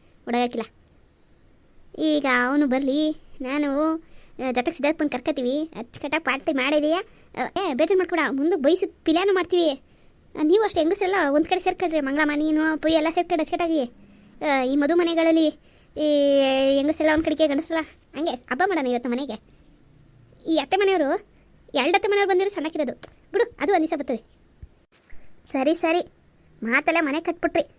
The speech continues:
ಈಗ ನಾನು ಹೋಗಿ ಪೂಜೆ ಕೆಲಸ ಮುಗಿಸ್ಕೊಬತ್ತೀನಿ. ಈ ಚಿಕನ್ ತಗೊಂಡೋಗಿ ಅಡುಗೆ ಮನೇಲಿ ಇಟ್ಬಿಟ್ಟು ಮಗ ನೋಡ್ಕೊಳ್ರಿ. ಆ ಮಗಿಗೆ ಬಟ್ಟೆ ಮಾಮೂಲಿದು ಹಾಕಿದೆ, ಈಗ ಅವ್ರು ಬರ್ತಾವ್ರೆ. ಓ, ಚಂದಾಕಿರೋದು ಅದರ ಬೀರು ಇಂತದ್ದು ಹಾಕ್ರಿ.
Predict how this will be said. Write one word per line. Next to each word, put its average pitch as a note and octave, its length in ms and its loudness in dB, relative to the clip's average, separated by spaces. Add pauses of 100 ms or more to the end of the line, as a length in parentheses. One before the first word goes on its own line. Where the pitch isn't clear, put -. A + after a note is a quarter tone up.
(460)
ಈಗ A#3+ 80 -6
ನಾನು C4 200 2
ಹೋಗಿ D#4 340 2 (240)
ಪೂಜೆ D#4+ 240 4
ಕೆಲಸ D#4+ 200 0
ಮುಗಿಸ್ಕೊಬತ್ತೀನಿ. D#4 460 0 (500)
ಈ - 20 -6
ಚಿಕನ್ E4 280 0
ತಗೊಂಡೋಗಿ D#4+ 280 0
ಅಡುಗೆ C#4 140 2
ಮನೇಲಿ D#4+ 180 2
ಇಟ್ಬಿಟ್ಟು D#4+ 600 -2
ಮಗ C#4 140 0 (240)
ನೋಡ್ಕೊಳ್ರಿ. D4+ 440 2 (1000)
ಆ - 20 0
ಮಗಿಗೆ D4 360 2
ಬಟ್ಟೆ C4 260 0
ಮಾಮೂಲಿದು D4+ 360 2
ಹಾಕಿದೆ, C4+ 460 -4 (400)
ಈಗ B3 140 -2
ಅವ್ರು C4+ 140 2
ಬರ್ತಾವ್ರೆ. C#4+ 520 0 (380)
ಓ, C#4+ 120 2
ಚಂದಾಕಿರೋದು C#4+ 500 0
ಅದರ C#4 200 0
ಬೀರು D4 160 4
ಇಂತದ್ದು C#4+ 300 -2
ಹಾಕ್ರಿ. C4+ 240 -6